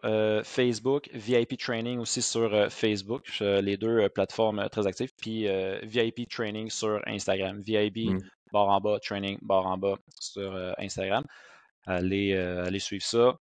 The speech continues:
Speaker 1: puis passez, euh, passez au gym, euh, vous, vous le regretterez pas.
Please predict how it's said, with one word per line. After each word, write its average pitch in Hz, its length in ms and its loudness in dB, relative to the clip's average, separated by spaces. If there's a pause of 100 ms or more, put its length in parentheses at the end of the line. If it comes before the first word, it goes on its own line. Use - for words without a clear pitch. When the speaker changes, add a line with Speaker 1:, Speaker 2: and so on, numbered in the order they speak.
(100)
Speaker 1:
puis 101 180 -10
passez, 104 540 0
euh, 92 180 2 (100)
passez 95 240 -2
au 104 140 2
gym, 104 340 -2
euh, 90 280 -6 (160)
vous, 92 420 -6
vous 101 80 -4
le 98 80 0
regretterez 143 460 -2
pas. 101 80 -6